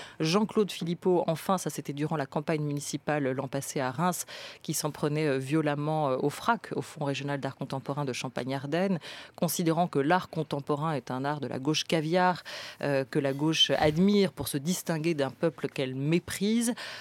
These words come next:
La question qui tourne en ce moment aujourd'hui dans l'actualité, Jean-Michel Tobelem, le Front National a-t-il un, un problème avec la culture ou simplement une perception différente,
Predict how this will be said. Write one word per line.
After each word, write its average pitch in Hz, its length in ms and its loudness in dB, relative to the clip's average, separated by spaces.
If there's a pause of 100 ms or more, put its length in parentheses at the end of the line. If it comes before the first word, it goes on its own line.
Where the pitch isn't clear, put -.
(400)
La 175 160 2
question 175 420 0
qui 185 160 -4
tourne 170 340 -2
en 147 60 0
ce - 140 -6
moment 147 200 0
aujourd'hui 151 280 -2
dans 151 100 -2
l'actualité, 135 500 -4
Jean-Michel 143 460 -2
Tobelem, 147 580 0
le 156 140 4
Front 151 220 -4
National 143 420 -4
a-t-il 151 320 -2
un, 139 180 -2
un 139 120 -4
problème 170 600 0
avec 139 300 -2
la 139 80 -2
culture 226 400 -6
ou 254 80 0
simplement 156 480 -4
une 165 140 -2
perception - 680 -2
différente, 160 800 -2